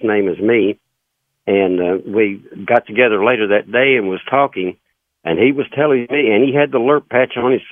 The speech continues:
uh, sleeve, that he was with a lerp team that got pulled out of a hot L Z, riding on the skids of two Cobras, hanging on to the weapons pods. And, uh, this, he was from Nash-, uh,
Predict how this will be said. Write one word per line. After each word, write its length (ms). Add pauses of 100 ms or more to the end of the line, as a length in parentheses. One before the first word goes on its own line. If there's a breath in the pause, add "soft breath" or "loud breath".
uh, 60 (160)
sleeve, 320 (640)
that 140
he 180
was 220
with 120
a 60
lerp 340
team 280
that 140
got 240
pulled 240
out 180
of 60
a 60
hot 320
L 300
Z, 320 (480 soft breath)
riding 380
on 160
the 100 (120)
skids 460
of 140
two 200
Cobras, 480
hanging 360
on 280
to 100
the 80
weapons 500 (100)
pods. 360 (680 soft breath)
And, 560
uh, 460
this, 120 (360)
he 160
was 180
from 160
Nash-, 380
uh, 220